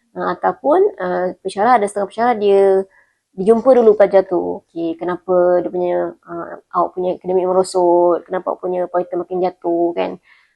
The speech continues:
Sa-, uh, kalau tak dapat nak bantu sepenuhnya, mungkin ada, uh, part-part yang kena, kaunseling kena bantu, baru dia akan refer. Uh, so bagi saya, pensyarah dia main peranan penting. Sebab pensyarah ni dia sebenarnya senang untuk dapat,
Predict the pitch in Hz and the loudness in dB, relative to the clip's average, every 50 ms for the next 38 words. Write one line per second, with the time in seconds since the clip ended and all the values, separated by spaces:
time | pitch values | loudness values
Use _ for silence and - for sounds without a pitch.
0 | _ _ _ _ _ _ _ - - - 196 202 - 139 196 196 190 185 185 262 | _ _ _ _ _ _ _ -12 -4 0 0 0 2 2 0 2 2 2 2 4
1 | 233 208 208 - - 233 - - - 196 190 196 208 196 190 202 202 208 208 - | 4 4 4 4 2 2 2 2 2 2 2 2 2 2 4 2 2 2 0 2
2 | 214 208 208 208 208 208 208 208 - 208 214 214 208 202 202 208 202 202 202 202 | 4 6 6 6 4 4 2 -2 -2 0 2 2 2 2 2 0 2 2 0 0
3 | 202 196 190 196 180 185 190 190 190 190 190 185 - - - - 180 175 - - | -2 -2 -4 -4 -4 -2 0 0 0 0 0 -2 -4 -8 -12 -16 -16 -10 -6 -6
4 | 175 - - 160 185 190 185 190 180 185 180 180 175 - 175 185 185 - 190 196 | -4 -4 -2 -4 -4 -4 -4 -6 -6 -6 -4 -6 -6 -6 -8 -8 -8 -8 -10 -10
5 | 190 185 180 185 196 202 - 269 254 220 202 196 185 180 170 180 175 180 170 170 | -10 -8 -8 -8 -8 -8 -8 -6 -4 -2 -2 -2 -4 -6 -8 -8 -8 -10 -10 -10
6 | _ - 165 170 170 165 - - 175 _ _ _ _ 185 180 180 185 196 196 190 | _ -12 -12 -10 -10 -12 -14 -18 _ _ _ _ _ -18 -18 -14 -8 -4 -2 -2
7 | 190 196 214 254 247 - 208 226 226 220 208 208 220 208 202 202 196 196 - 190 | 0 2 0 0 0 -2 -4 -6 -6 -4 -4 -4 -2 0 0 -2 -2 -2 -2 -2
8 | 190 190 196 190 190 185 185 - 196 180 196 247 262 _ _ _ _ _ _ _ | 0 0 -2 -4 -6 -8 -8 -6 -4 -4 -4 -6 -10 _ _ _ _ _ _ _
9 | _ _ _ - - - 220 202 233 233 247 262 269 277 285 262 277 262 - 254 | _ _ _ -2 -2 0 0 0 2 2 2 2 2 0 0 0 0 0 0 2
10 | 262 277 269 - 247 240 240 233 226 220 214 214 226 220 214 196 202 196 214 208 | 0 0 0 0 -2 0 0 0 0 0 0 2 4 4 4 2 0 -2 -2 -4
11 | 208 _ - 208 202 190 - | -2 _ -2 -2 -2 -2 -4